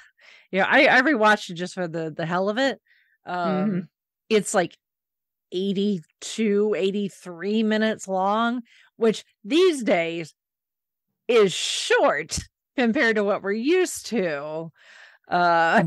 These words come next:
Speaker 1: <laughs> for it to, you know, for what is considered feature, I think seventy, it's either seventy-five or eighty minutes is considered feature length,
Speaker 2: Mm-hmm.
Speaker 1: um, nowadays. Um,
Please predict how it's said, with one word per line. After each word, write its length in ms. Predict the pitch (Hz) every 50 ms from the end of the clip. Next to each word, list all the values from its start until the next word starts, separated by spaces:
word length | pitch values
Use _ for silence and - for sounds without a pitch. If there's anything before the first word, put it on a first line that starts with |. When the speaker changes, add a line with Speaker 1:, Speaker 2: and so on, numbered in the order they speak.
| - - - _ _ _
Speaker 1:
<laughs> 300 | _ _ _ - 190 -
for 160 | 311 330 311 _
it 180 | - 254 226 214
to, 140 | - 233 214
you 140 | 180 214 202
know, 240 | 190 165 165 165
for 260 | 160 _ 196 196 185 180
what 220 | 180 196 196 175
is 240 | 180 175 165 - - _ - 226 - _ _ _ _ _ _ -
considered 500 | - 269 175 - 233 214 202 196 185 160
feature, 240 | - 285 277 - - -
I 80 | 214
think 160 | 214 440 - _ -
seventy, 680 | - - - - - 262 277 294 302 330 269 - _ _ _ _ _ _ _ -
it's 180 | 190 190 -
either 200 | 294 302 285 254
seventy-five 580 | 196 - 302 311 359 392 370 349 381 349 359 311
or 140 | 277 202 - _ -
eighty 320 | 208 214 214 208 202 190
minutes 480 | 180 170 170 165 165 156 - - - 165
is 140 | 170 -
considered 480 | - - 180 156 - 175 165 165 156 143
feature 360 | - - 156 143 - 147 147
length, 380 | 143 113 123 135 - - - - _ _ _ - - - - - - - _ _ _ _ -
Speaker 2:
Mm-hmm. 120 | 180 165
Speaker 1:
um, 500 | 156 143 127 - - - - 139 143 139 _ _ _ _ _ _ _ _ _ _ _ _ _ -
nowadays. 720 | 202 190 180 165 165 160 160 156 156 151 151 - - - - _ _ _ _ _ -
Um, 680 | - - 160 147 143 - 71 - - 76 - - -